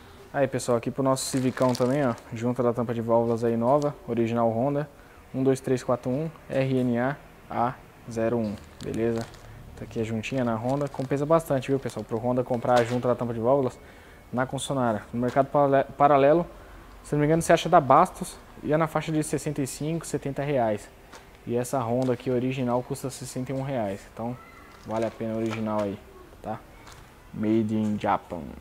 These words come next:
Aqui também, pessoal, após a limpeza, só pra certificar que tá tudo ok, tá? Os bicos aqui de partida frio, tá? Eles não recebem alimentação elétrica, mas eu confiro a vazão deles aqui só pra saber se tá tudo certinho, injetando,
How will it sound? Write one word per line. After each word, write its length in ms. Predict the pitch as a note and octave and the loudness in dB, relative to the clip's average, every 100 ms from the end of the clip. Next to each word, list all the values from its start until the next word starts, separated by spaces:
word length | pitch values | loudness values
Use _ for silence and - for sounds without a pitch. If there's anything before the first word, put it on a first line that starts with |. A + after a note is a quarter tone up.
| - - - - - - - - - | -18 -18 -18 -20 -20 -20 -20 -20 -18
Aqui 160 | - F3 | -14 -8
também, 340 | G3 D#3 G3 | -6 -4 -6
pessoal, 300 | E3 D3 B2 | -6 -4 -4
após 260 | - E3 F3+ | -4 -4 -4
a 20 | |
limpeza, 600 | E3 B2+ - E3+ F3 B2 - - - - - | -6 -6 -6 -4 -2 -4 -6 -8 -14 -14 -4
só 160 | D#3 | -2
pra 120 | D#3 | 0
certificar 480 | E3+ - E3 - D#3 | 0 2 0 0 0
que 60 | - | 0
tá 100 | C3+ | -6
tudo 200 | C3 C3 | -2 0
ok, 300 | - E3+ F#3 - | 2 0 0 -2
tá? 160 | D#3 E3+ - - - - | -6 -6 -10 -18 -14 -8
Os 120 | A#2+ | 0
bicos 260 | D3 D#3 D3 | 0 2 0
aqui 180 | C#3+ | 0
de 80 | C#3+ | -2
partida 400 | - C3+ D3 C#3+ | 2 2 2 0
frio, 320 | - D#3+ G#3 G#3+ - | 0 0 0 -2 -8
tá? 80 | - | -6
Eles 160 | D3 C3+ | -4 -2
não 80 | D#3 | -2
recebem 580 | D3+ D3 D3 C#3+ A#2+ - - - - | 0 0 0 0 -2 -4 -18 -16 -6
alimentação 520 | A#2+ C3 C3 B2 C#3 | -2 -2 -2 -2 0
elétrica, 480 | C3 D3+ F#3 - F#3+ - - - - - - | 2 0 0 -4 -8 -10 -20 -20 -20 -20 -10
mas 100 | B2+ | -4
eu 100 | D#3 | -2
confiro 400 | D#3 F3 - D#3+ | 0 0 2 2
a 40 | C#3+ | 4
vazão 280 | C#3+ C#3 | 2 2
deles 220 | C#3 C3+ C3+ | 0 0 -2
aqui 180 | C3 | -4
só 140 | D3 F3+ | -6 -4
pra 140 | F#3+ | -2
saber 180 | F#3 E3+ | -2 -2
se 80 | - | -2
tá 100 | D3+ | -2
tudo 200 | D#3 D3 | -2 -2
certinho, 420 | D#3 B2+ - D#3 | 2 0 0 -2
injetando, 540 | C#3 B2+ D3 F3+ B2 | -2 -2 -2 -2 -2